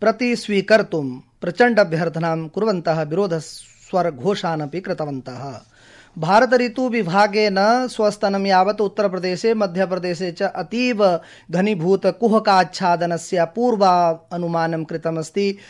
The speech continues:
दिल्ली, पञ्जाब, हरियाणा, चण्डीगढ, पूर्वोत्तर भारतस्य च कतिपय क्षेत्रेषु आगामि दिनद्वये प्रातःकाले अल्पकुहकः भवितुमर्हति इति विभागेन अनेन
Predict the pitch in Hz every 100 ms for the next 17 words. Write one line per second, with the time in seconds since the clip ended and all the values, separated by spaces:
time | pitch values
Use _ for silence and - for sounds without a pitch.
0 | - - 175 202 208 208 185 180 175 175
1 | 160 165 170 170 165 170 165 165 165 160
2 | 190 214 208 208 185 117 160 165 170 156
3 | 160 165 214 208 214 190 175 - 165 170
4 | 160 180 160 - - - - 175 196 208
5 | 196 170 180 170 170 165 202 208 202 180
6 | 170 165 165 190 196 190 - 175 165 165
7 | 151 156 156 156 147 151 160 147 156 143
8 | - - _ 156 151 135 160 160 156 156
9 | 156 160 147 139